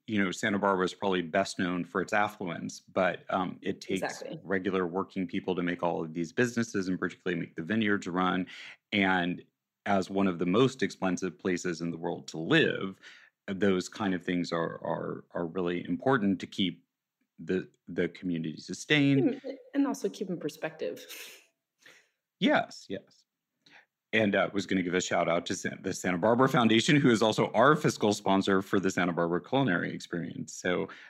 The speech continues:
Speaker 1: um, it's great that we're all working together. As I said, it's still kind of a small town up there. All right, we're gonna take a break, and we'll get our first double Julia moment of the season when we come back.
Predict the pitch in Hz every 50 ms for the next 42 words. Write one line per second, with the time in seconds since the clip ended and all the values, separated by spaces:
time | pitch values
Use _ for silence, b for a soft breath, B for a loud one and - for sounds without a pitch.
0 | B _ - 95 87 80 82 90 - - - - _ - - - - - - 92
1 | 90 82 - - 92 - - - 85 87 82 82 - - _ _ _ _ _ _
2 | 104 107 107 101 90 95 98 98 - 98 92 - - 107 104 110 117 110 95 104
3 | 101 101 104 104 - 95 90 95 - 78 - 82 - - - 95 90 90 - -
4 | 104 92 92 85 90 - - 92 85 82 80 104 92 80 76 78 80 - _ -
5 | 67 - 104 - b b b b b b b _ 117 131 131 120 110 - - 127
6 | 147 151 156 151 147 151 135 131 117 120 135 156 202 262 - - - 123 127 123
7 | 120 117 113 117 113 110 - - - 101 101 104 - - 143 160 - - - -
8 | - 107 - - 131 131 127 139 139 156 175 190 b b b b _ - 123 135
9 | 160 175 175 170 151 135 135 139 147 143 143 139 143 135 - 113 107 104 110 113
10 | 110 104 104 104 104 110 107 - 139 131 104 87 78 76 -